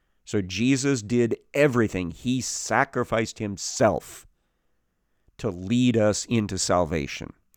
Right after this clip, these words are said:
And, uh, verse twenty-seven, "So that he might present the church to himself in splendor, without spot or wrinkle or any other thing, that she might be holy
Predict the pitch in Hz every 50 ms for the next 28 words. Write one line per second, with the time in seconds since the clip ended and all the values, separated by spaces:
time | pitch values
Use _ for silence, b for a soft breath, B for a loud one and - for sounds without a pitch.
0 | - _ _ _ _ _ _ _ _ _ _ _ _ _ _ _ - 98 98 98
1 | 98 95 98 92 98 95 95 90 90 104 113 117 - - - 131 123 117 113 101
2 | - - 117 110 98 110 107 101 - - 110 107 98 92 110 113 104 95 104 113
3 | - - - - 107 98 87 - 123 135 143 - - 139 123 - - 139 131 127
4 | - - - 139 123 113 101 - - 113 104 - - 78 87 87 - - - -
5 | - 117 120 135 143 147 143 151 151 143 - b b b b b b b b b
6 | - 104 - 104 90 - - - - - - 123 123 127 135 123 - - 107 92
7 | 92 95 107 120 135 131 - 127 127 120 107 90 95 117 127 127 127 123 120 120
8 | - - - 113 117 113 113 104 98 - - - 120 101 95 98 95 - - 92
9 | 90 - - - - 123 127 135 135 135 135 131 123